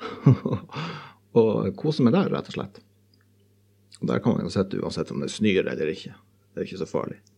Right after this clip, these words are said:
Ellers er det noe, er det noe musikk, film, som vi skulle ha, eh,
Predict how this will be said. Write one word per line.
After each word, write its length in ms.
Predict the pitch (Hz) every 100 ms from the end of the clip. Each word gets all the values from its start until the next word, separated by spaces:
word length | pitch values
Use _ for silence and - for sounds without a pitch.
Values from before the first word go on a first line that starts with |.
| _ -
Ellers 400 | - 190 160 -
er 60 | 143
det 20 |
noe, 200 | 151 147 131 127
er 60 | 123 101 - - -
det 140 | -
noe 320 | 147 147 - 131 123 113 113 120
musikk, 580 | 151 147 220 - - -
film, 320 | 202 214 98 - - _ _ _ _ -
som 140 | 120
vi 80 | 113
skulle 300 | 110 - -
ha, 600 | - - - - - - -
eh, 420 | - - -